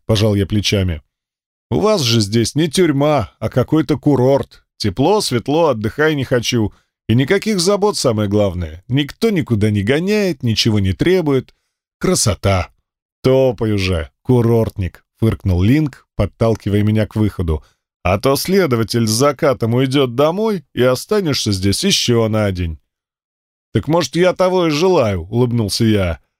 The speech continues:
"Вот все вы ходаки с придурью", —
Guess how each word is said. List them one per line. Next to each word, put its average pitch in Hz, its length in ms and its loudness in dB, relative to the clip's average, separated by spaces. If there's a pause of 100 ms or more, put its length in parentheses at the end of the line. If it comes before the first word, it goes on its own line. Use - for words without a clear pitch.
(160)
"Вот 147 320 0
все - 420 0
вы 240 140 0
ходаки 190 760 -2 (240)
с - 140 -2
придурью", — 110 840 0